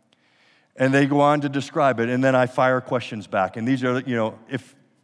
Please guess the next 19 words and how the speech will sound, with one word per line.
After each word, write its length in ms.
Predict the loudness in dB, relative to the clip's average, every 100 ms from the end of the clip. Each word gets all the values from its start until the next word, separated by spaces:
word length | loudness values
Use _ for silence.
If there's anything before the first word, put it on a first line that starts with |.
| _ _ _ _ _ _ _ _ -6
you 160 | 0
might 240 | 2 2 0
get 180 | -4 -2
these 160 | -6
questions 400 | -2 -2 -2 -6
if 140 | -6 -6
you 80 |
come 160 | -6 -4
into 180 | -6 -2
my 160 | 0
office, 540 | 2 0 -4 -12 -14 -20 _ _ _ _ _ _ _ _ _ _ _
study 480 | -20 -6 -2 0 0
up. 420 | 0 -4 -20 _ _ _ _ _ _ _ _ _ _ _ _ _ _ _ _ _ _ _ _ _ _ _ -2
I 120 | 2
ask 280 | 2 0 -8
them, 140 | -14 -16 _ _ _ _
"Is 180 | -6 -2
there 160 | 2 2
adultery?" 540 | 2 0 0 -8 -16